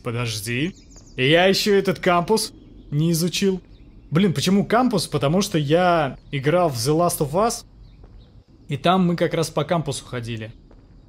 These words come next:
Еще, короче, в какую-то эту я зашел. Закрыто.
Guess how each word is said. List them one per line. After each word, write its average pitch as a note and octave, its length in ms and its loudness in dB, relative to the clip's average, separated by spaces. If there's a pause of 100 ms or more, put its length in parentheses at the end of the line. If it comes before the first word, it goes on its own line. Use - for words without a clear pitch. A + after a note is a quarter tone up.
(3250)
Еще, - 340 -4
короче, A#2+ 360 -8
в - 40 -20
какую-то A#2 520 -12
эту E3+ 240 -8
я B2+ 160 -8
зашел. A2+ 460 -14 (3000)
Закрыто. A#2+ 720 -12